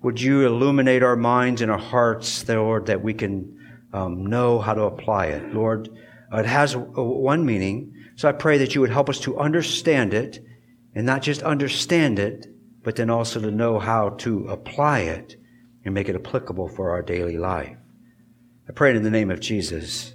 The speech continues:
Amen. The Good Shepherd, part two. So how do you see the Good Shepherd?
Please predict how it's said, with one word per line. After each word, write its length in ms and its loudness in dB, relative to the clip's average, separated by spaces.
Amen. 500 -2
The 60 -10
Good 200 6
Shepherd, 500 4
part 720 2
two. 600 4
So 120 4
how 200 6
do 80 6
you 240 4
see 720 4
the 160 4
Good 200 4
Shepherd? 640 0